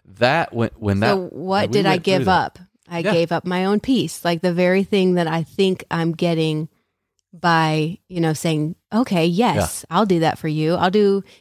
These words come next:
Speaker 2: you know, whatever everybody wants. Okay, I can do that." And then I'm mad
Speaker 1: Yeah.
Speaker 2: because it's not, you know, now there's all this conflict because
Speaker 1: Yeah.
Speaker 2: I didn't say no.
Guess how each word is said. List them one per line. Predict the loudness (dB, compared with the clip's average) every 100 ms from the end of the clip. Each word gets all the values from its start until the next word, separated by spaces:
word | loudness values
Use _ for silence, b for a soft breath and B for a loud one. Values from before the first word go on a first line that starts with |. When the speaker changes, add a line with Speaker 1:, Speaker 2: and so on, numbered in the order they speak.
| b
Speaker 2:
you | -2 0
know, | 2
whatever | 2 2
everybody | 2 2 0
wants. | 0 0 0 -4 -10 -10
Okay, | -6 -4 -2 -4
I | -4 -2
can | 0 2
do | 2
that." | 2 0 -4 B B -2
And | 0 2
then | 2 2
I'm | 2 0 0 -2 -6 -4
mad | 0 2 2 0 -4 _ _
Speaker 1:
Yeah. | -2 -2 -4 _ _
Speaker 2:
because | -4 -2 0 2 0 -4 -10 -16 _ _ _
it's | -4 -4 0
not, | 0 0 -2
you | -2
know, | -2 -2
now | 0 2
there's | 2 0
all | 0 0
this | -2 -4
conflict | -2 -2 -2 -4 -4
because | -4 0
Speaker 1:
Yeah. | 2
Speaker 2:
I | 2
didn't | 0 -2 -2
say | 0 2
no. | 2 2 -2 -6